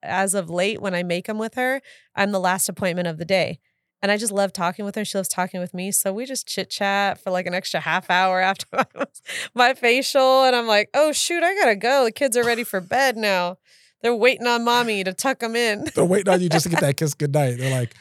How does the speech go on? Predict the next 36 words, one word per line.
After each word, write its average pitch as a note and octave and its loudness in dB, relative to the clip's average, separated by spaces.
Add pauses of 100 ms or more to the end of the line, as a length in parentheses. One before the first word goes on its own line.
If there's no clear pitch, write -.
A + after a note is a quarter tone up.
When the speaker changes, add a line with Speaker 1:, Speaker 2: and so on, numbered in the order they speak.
(400)
Speaker 2:
"Uh, A#2+ -2
sorry, F3+ 0
kids, F3 -4
it's C#3+ -2
eleven C#3+ 2
o'clock. D#3 -2
I B2+ 0
thought C#3 2
she D#3 0
was D3+ 4
gonna D3 0
be D3 2
back B3+ 6 (180)
Speaker 1:
Eleven? C4+ 6
Speaker 2:
two - 2
hours E3+ 6
Speaker 1:
Stop. - 2
Speaker 2:
ago." A#2+ 2 (260)
Speaker 1:
No, F3 2 (460)
Speaker 2:
<laughs> - -8
Speaker 1:
'cause A#3+ -2
I G#3+ 6
went G#3 0
to G#3 -6
dinner F3+ -2
the F3 0
other E3+ 0
day F3 -2
with E3 -10
a D#3+ -6
friend. D#3+ -6
That G3 2
wasn't G#3 0
a G3+ -4
facial, F3 -2
buddy. D#3 -8